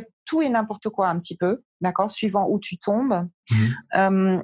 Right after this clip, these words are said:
Speaker 1: et puis que, justement, elles rendent, elles rendent, euh, soi-disant accessibles à, à, à tout le monde, euh, les options de, de, de, de, de mettre une photo quelconque sur leur brochure. Et c'est pour ça qu'on, on voit, euh,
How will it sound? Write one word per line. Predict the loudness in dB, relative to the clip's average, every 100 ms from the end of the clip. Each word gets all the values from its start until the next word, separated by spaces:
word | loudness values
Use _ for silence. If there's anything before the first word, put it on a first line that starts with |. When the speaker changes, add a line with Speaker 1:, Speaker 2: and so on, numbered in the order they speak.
| -2
Speaker 1:
et | 0 0
puis | 0 -2 -2
que, | 0 0 2 0
justement, | -2 -2 -2 -2 0 0
elles | 0
rendent, | -2 0 0 0 0 0 0 -2
elles | 0 -2
rendent, | 0 0 2 2
euh, | 2 2 2 2 2 0 -2
soi-disant | 0 0 0 0 0
accessibles | 0 -2 -2 0 0 0 0 0 0 -4 _ -20 -12 -2
à, | -2 0 0 -2
à, | -2 -4
à | -6 -10 _ _
tout | -2
le | 2
monde, | 2 2 0 -2 -2 0
euh, | 0 0
les | 0 0
options | 0 -2 -2 0 2
de, | 2 2 2 2 2 2 0 0
de, | 0 -2 0
de, | -2 0
de, | -2
de | -2 0
mettre | 0 0
une | -2
photo | -2 -2 -2
quelconque | -2 -4 -2 -2 -2
sur | -2 0
leur | 0
brochure. | 0 0 2 2 0 -2 -8 -6 -4
Et | 0
c'est | 0
pour | 2
ça | 0
qu'on, | 0 0 0 0
on | -2
voit, | -2 0 0 -2 _ -20 -20 _ 0
euh, | 0 2 0 0